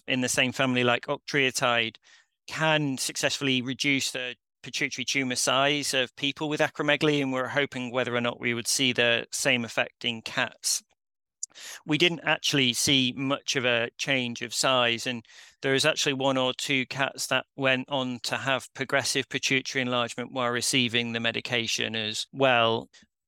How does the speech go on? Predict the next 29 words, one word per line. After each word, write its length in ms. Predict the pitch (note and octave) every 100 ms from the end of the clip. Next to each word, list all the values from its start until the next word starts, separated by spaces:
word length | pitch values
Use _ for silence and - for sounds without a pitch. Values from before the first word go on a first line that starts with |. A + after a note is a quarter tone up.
| _
In 460 | - D#3 D3 C3+ B2 _ _ _
the 360 | C#3+ C3 B2+ B2+
feline 920 | - - E3 D#3 C#3+ C#3 C3+ B2+ A#2+ - _
H 280 | C#3+ C#3 -
S 160 | C#3 -
T 240 | - C3+
setting, 680 | B2+ C3 A#2 C#3+ B2+ A#2+ A#2 - -
then 600 | C3+ B2 A#2 A#2 A2 A2 _ - _ -
pasireotide 640 | C3+ D3+ C3 C#3 B2 A#2
doesn't 300 | C#3+ C3+ B2
seem 280 | D3 C3 B2
to 140 | C3+
be 380 | A#2+ A#2+ A2+ - -
shrinking 520 | - B2+ - B2 A#2+
the 80 | A2+
pituitary. 840 | B2+ - B2+ B2+ - A#2+ A2 - - - -
In 140 | D3
terms 280 | F3+ E3 D#3
of 240 | D3 B2+
cabergoline, 560 | - C3+ D3 D3+ D3 B2+
I'm 120 | B2+
not 160 | C3+ -
aware 560 | B2+ B2 C3 C3 B2+
of 100 | B2
any 240 | B2+ B2 A#2+
data 680 | - A#2+ B2 - A#2 G#2+ _ _ _
looking 300 | C#3 B2+ C3+
into 300 | A#2+ C3+ D#3+
that. 400 | D3 D3+ - -